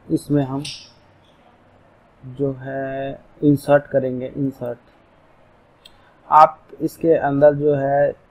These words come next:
data via create account से भी डाल सकते हैं और, लेकिन हम अभी जो है एक admin panel बना रहे हैं,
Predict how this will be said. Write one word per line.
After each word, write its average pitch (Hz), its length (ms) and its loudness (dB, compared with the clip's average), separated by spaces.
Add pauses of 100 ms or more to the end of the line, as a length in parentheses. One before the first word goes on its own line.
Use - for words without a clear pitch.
data 143 420 6
via 143 460 2 (1600)
create 147 260 8
account 147 260 0
से 147 140 -6
भी 143 100 0
डाल 139 220 4
सकते 139 300 -10
हैं 139 400 -10
और, 131 460 -4 (1000)
लेकिन 147 320 4
हम 147 220 -2
अभी 147 260 0
जो 147 180 0
है 143 280 -2
एक 143 120 -2 (180)
admin 143 360 4
panel 147 280 2
बना 135 240 2
रहे 127 160 -4
हैं, 135 180 -10